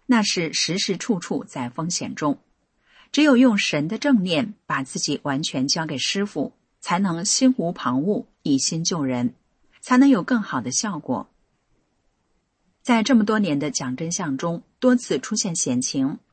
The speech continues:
比如被拍照、被举报、被扣电动车、被村委会的人抓到等等，也都被师父化解了。印象最深的一次是，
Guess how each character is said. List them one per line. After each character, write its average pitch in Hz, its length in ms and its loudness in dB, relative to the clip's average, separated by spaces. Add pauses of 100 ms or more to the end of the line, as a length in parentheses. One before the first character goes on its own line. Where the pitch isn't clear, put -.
(260)
比 202 100 0
如 190 160 2
被 208 160 -2
拍 202 240 -6
照、 180 380 0 (100)
被 214 140 -2
举 247 240 -2
报、 165 320 -2 (340)
被 247 140 4
扣 190 240 0
电 190 160 -2
动 156 160 -6
车、 190 320 -6 (400)
被 233 180 6
村 262 220 2
委 208 80 2
会 202 180 -2
的 165 120 -2
人 135 200 0
抓 220 220 -2
到 202 300 -4
等 135 220 -4
等， - 260 -6 (400)
也 175 100 0
都 240 160 0
被 254 160 0
师 - 240 -2
父 262 220 -4
化 139 240 -6
解 123 240 -8
了。 - 200 -12 (1900)
印 240 140 4
象 180 240 0
最 180 160 -2
深 190 200 -4
的 175 80 -4
一 143 100 -6
次 - 160 -8
是， 139 320 -2